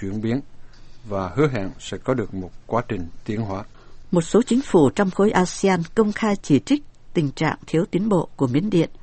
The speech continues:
Speaker 2: trong lĩnh vực nhân quyền và cải cách dân chủ.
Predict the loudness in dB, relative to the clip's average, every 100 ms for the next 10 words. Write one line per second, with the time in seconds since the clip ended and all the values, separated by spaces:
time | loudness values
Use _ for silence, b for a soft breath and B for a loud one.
0 | B B B B 2 4 0 0 0 2
1 | 0 0 2 2 2 2 0 2 -2 -2
2 | -4 -2 -2 2 2 2